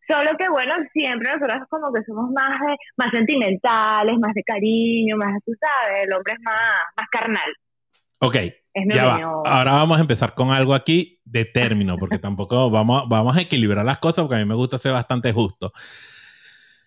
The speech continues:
Speaker 2: Cuando una mujer monta cacho y es liberal, vamos a decirlo así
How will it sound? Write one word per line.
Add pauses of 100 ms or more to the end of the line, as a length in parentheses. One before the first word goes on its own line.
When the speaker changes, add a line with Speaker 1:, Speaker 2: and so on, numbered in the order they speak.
(240)
Speaker 2:
Cuando
una
mujer
monta
cacho
y
es
liberal,
vamos
a
decirlo
así